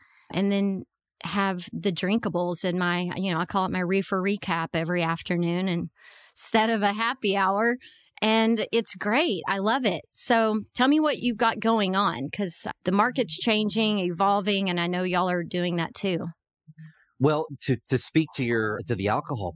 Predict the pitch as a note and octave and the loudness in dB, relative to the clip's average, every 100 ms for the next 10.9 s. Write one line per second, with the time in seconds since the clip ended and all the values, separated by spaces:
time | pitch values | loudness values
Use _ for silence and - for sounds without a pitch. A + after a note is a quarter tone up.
0 | - F#2 F#2 F2+ F#2+ A2 C3+ D#3+ D3 A#2 | -4 -2 -2 -2 -2 -2 -2 -2 0 -2
1 | - _ _ _ C3 E3+ C3 C3+ - - | -6 _ _ _ -2 -2 0 -2 -2 -6
2 | D3 E2+ - - - - F#2+ F#2+ - D3+ | -6 -6 -8 -8 -8 -4 -2 -2 -2 -2
3 | D#3+ D3+ C3 G#2 G#2+ C3 B2 A2 - G#2+ | -2 0 0 2 0 0 0 -2 -2 -2
4 | F#2+ - F#2 G2 C#3+ - D#2 - - - | -2 -6 -2 0 0 -2 -8 -12 -18 -18
5 | - - - G#2+ G2+ F#2+ F2+ F2 - F2+ | -18 -16 -4 0 2 2 0 -4 -4 -4
6 | - G2+ A2 A2+ G2 - G#2 C#3 F2 - | -2 -2 -2 -4 -4 -2 -2 -2 -10 -14
7 | _ _ _ - - - F2+ F2 G#2+ - | _ _ _ -20 -20 -8 -2 0 0 -2
8 | F#2 F#2+ F#2+ G#2+ B2+ A#2 F#2 A#2 G#2 F#2+ | -2 0 0 0 0 -2 -4 -2 0 -2
9 | F2 - _ _ _ G2+ G2+ F#2+ A2 A#2 | -4 -8 _ _ _ 0 2 2 0 2
10 | A#2 G#2 E2+ - A2 A#2+ E3+ A3+ | 2 0 -4 -6 -2 2 2 0